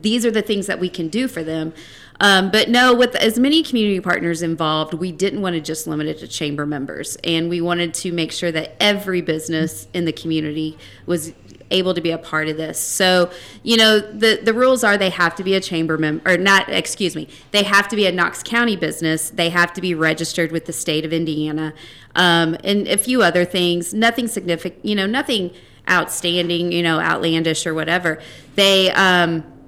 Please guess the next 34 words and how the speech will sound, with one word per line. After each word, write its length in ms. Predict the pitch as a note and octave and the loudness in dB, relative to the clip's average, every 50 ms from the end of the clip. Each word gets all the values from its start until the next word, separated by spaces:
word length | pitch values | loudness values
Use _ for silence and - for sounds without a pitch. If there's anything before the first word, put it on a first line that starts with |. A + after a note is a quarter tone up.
| - | -4
but 140 | - G#3 G#3+ | -2 0 0
yeah, 220 | G#3 A3+ A#3+ A#3+ | 2 4 4 4
we 160 | G3+ G#3 A#3 A3 | 4 2 0 0
have 200 | A3 B3 A3+ - | 0 -2 -2 -2
several 340 | - A3+ G#3 G#3 A3 A#3 | -2 -2 -2 0 0 0
on 120 | A3+ G#3+ G3 | 0 0 0
the 60 | F#3 | 0
list. 280 | F3 F3+ F3 F3 - - | 0 0 0 -2 -2 -4
We 80 | F3+ | -2
have 160 | F3 F3+ E3+ - - | -2 -2 -4 -4 -4
over 280 | - F3+ E3+ F3 F#3 - | -2 -4 -2 -2 -4 -2
eighty 300 | - F3 F3 G3 G#3 G#3+ | 0 -2 -2 -2 -2 -4
people 520 | G#3 - G#3+ G3 G3 G3 G3 G3+ G#3 G3+ - - - - - - - - | -6 -6 -8 -6 -4 -2 -2 -2 -4 -6 -12 -18 -20 -20 -20 -14 -2 0
on 160 | F#3 F3+ F3+ | 0 2 2
the 80 | F3+ F3 | 2 2
list 260 | F3 F#3 F3 - - | 2 2 0 0 -4
of 100 | G3 E3+ | -6 -2
businesses 540 | F3+ E3+ D#3+ - F#3 F3 - G#3+ G3+ G3+ F#3 | -2 -2 -2 -2 -6 -4 -4 -4 -4 -2 -2
that 160 | F3+ E3+ D#3 | -2 -2 0
you 140 | D#3+ F3 E3 | -2 -4 -4
can 120 | - F3+ E3+ | -4 -4 -2
use 200 | E3+ E3+ D#3+ - | -2 -2 -2 0
these 240 | F3 E3+ D#3 - | -2 -2 -2 -2
gift 220 | - D#3+ D#3+ - - | -4 -6 -6 -6 -4
cards. 360 | - F3 E3+ E3+ F3 E3 E3+ | -2 0 2 2 0 0 -2
And 140 | E3+ E3 E3 F3 | -4 -2 -2 0
we 180 | F#3+ G3+ G3 | 0 0 2
actually 800 | F3 E3+ E3+ - - - - G#3 G3 F3+ F3 E3+ E3+ E3+ E3+ - - - - - - - - | 2 2 0 -2 -4 -6 -4 -4 -2 0 0 0 0 0 -2 -4 -10 -18 -20 -20 -20 -10 -2
are 120 | - F#3+ F3+ | 0 0 0
continuing 680 | - - G#3+ G3+ - - A3 B3 B3+ C4 A#3+ G3+ F#3 F3 E3 | 0 -2 -2 -2 -2 0 2 2 4 4 4 2 2 0 -2
to 140 | - F#3 | -4 -6
talk 320 | E3 - - E3+ D#3+ D#3 - | -6 -2 -2 -2 -2 0 -2
to 80 | - D#3+ | -6 -2
businesses 840 | - D#3+ D#3 D3+ E3+ D#3+ D#3+ - - E3 D#3+ D#3 D#3 D3+ D3+ - | 0 -2 -2 0 -2 -2 -4 -2 -4 -2 -2 -2 -2 -4 -6 -10